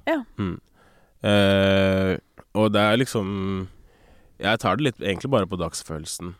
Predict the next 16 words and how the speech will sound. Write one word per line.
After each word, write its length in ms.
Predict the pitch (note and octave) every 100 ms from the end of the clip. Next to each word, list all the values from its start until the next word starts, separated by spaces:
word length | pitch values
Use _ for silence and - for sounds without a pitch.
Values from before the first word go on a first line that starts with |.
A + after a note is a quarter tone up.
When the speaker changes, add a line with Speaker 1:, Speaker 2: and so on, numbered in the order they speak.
| -
Speaker 1:
Mm. 180 | C4 A3+ - - - - -
Speaker 2:
Drar 240 | G2+ F#2
i 80 | F#2
studio, 540 | - F2+ F2 F#2 F2+ F#2 _ _ _ _ _ _ _ G2
om 100 | F#2
det 60 | F#2
er 80 | F2
om 140 | F#2 F2+
jeg 80 |
hører 300 | F#2+ F#2+ F2 E2+
noen 380 | E2+ F2 F2 F2
sampler, 560 | - E2+ E2 F2 F2+ F2+
eller 160 | F2 E2+
om 60 |
det 120 | F2+ E2+ E2
er 100 | E2+